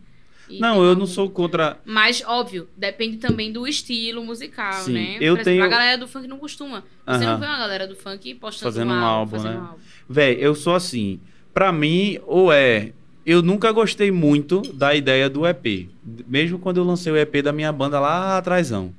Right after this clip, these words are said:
Speaker 2: tá ligado? Eu nunca gostei muito desse conceito. Pra mim, ou eu trabalhava, eu tô dizendo pra mim, né?
Speaker 1: Uhum.
Speaker 2: Não pra todo mundo, não tô cagando regra. Ou você,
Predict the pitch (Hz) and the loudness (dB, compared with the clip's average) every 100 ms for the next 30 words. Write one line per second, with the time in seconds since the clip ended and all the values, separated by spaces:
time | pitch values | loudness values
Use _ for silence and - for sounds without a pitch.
0 | - - - - 107 104 101 117 147 - | -20 -20 -20 -12 -6 0 0 -2 -8 -16
1 | - - 147 175 185 175 180 180 180 175 | -10 -4 -4 -2 -4 -2 0 0 -2 -4
2 | 185 180 160 127 127 165 175 165 165 202 | -4 -2 0 -2 0 0 2 2 2 0
3 | 202 - 185 190 156 156 151 151 151 135 | -2 2 6 8 6 4 0 2 2 2
4 | 120 110 107 95 104 131 131 143 139 156 | 2 0 -4 -6 -6 -4 -2 -4 -2 -2
5 | 175 135 113 117 160 - 127 131 143 165 | 0 -2 -2 -4 -6 -8 -6 -6 -6 -8
6 | 165 165 165 127 101 98 101 123 123 131 | -8 -8 -6 -4 -6 -6 -8 -8 -8 -8
7 | 131 147 135 95 92 90 - - - - | -8 -8 -6 -6 -6 -12 -18 -20 -20 -20
8 | - - - 165 214 220 214 214 - 170 | -20 -20 -2 2 2 0 -2 -2 -2 -4
9 | 156 151 131 107 | 0 2 2 0